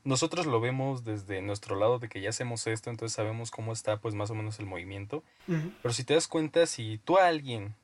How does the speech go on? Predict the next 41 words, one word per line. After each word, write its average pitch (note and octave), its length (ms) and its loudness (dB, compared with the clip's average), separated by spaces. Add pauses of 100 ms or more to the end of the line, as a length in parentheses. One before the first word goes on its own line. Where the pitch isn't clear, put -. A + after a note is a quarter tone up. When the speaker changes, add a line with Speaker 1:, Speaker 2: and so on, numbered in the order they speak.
(160)
Speaker 1:
a C3 60 4
un D#3 80 4
desconocido, C3+ 440 2
un C#3+ 80 2
familiar A2 420 2
que A#2 80 -8
no A#2 120 -2
sabe A#2+ 240 2
nada, A2 300 0 (600)
o - 80 2
sea, B2+ 140 6
le B2+ 80 4
explicas D3+ 360 2
del A#2+ 140 -2
tema B2+ 180 0
de A#2+ 60 -2
lo G#2+ 100 -4
que A#2+ 80 -6
es A2+ 80 -4
el A#2+ 100 -4
podcast - 560 -2
y, A2+ 580 -8
y A2 360 -12
¿qué D3+ 80 0
es D3 60 0
lo D#3+ 120 4
primero C3 280 0
que B2+ 80 -8
te A#2 80 2
va A#2+ 40 4
a B2 40 2
decir? - 280 -2
"Ah, E3 160 4
entonces C#3+ 260 0
está D3 140 0
bien B2+ 200 0
fácil, E3 280 2
yo C3+ 120 -2
también B2 300 -4
lo D#3 100 6
hago". A#2 220 -2